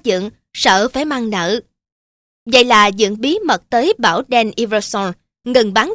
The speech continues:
chịu cho dì. Khi phát hiện ra, dì vô cùng bực tức,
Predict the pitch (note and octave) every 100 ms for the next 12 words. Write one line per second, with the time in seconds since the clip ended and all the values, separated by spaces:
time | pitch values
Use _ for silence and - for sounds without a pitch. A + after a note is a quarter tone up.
0 | - G3 F#3 A3 C4+ G#3+ F3 - _ _
1 | _ _ _ _ _ G4 F#4+ A#4 E4+ A3
2 | A3+ D4+ C#4+ B3 A3 G3+ G#3+ F4+ G4+ C#4+
3 | G3 - A3 _ - B4+